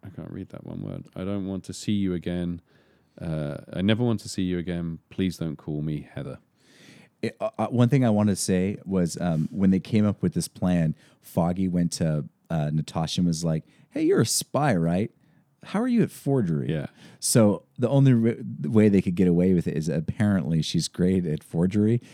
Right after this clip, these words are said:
Speaker 2: because you know for a fact that Matt would be able to tell if it's her
Speaker 1: Yeah.
Speaker 2: handwriting. And not only that, Matt would be able to smell
Speaker 1: Mm-hmm.
Speaker 2: Heather's perfume on this letter.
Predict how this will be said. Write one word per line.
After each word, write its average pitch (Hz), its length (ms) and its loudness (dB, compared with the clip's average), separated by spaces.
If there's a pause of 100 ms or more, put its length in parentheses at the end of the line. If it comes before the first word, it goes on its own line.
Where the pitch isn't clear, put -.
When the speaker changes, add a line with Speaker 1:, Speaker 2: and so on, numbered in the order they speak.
(160)
Speaker 2:
because 101 400 2
you 117 140 4
know 80 500 4 (640)
for - 180 0
a 78 60 2
fact - 580 -2 (460)
that 92 240 4
Matt 90 320 4
would 85 120 0
be 87 140 4
able 80 180 2
to 76 60 0
tell 85 260 -2
if - 80 -6
it's - 140 -4
her 73 160 -2
Speaker 1:
Yeah. 85 140 0
Speaker 2:
handwriting. 73 440 0
And 98 200 4
not 107 240 4
only 92 500 2
that, 85 460 -2 (260)
Matt 90 320 2
would 87 160 0
be 90 160 2
able 82 200 0
to - 180 -4
smell 82 920 2 (280)
Speaker 1:
Mm-hmm. 98 160 -2
Speaker 2:
Heather's 92 500 2 (280)
perfume 80 760 2 (400)
on 98 340 6
this 90 240 2
letter. 80 480 0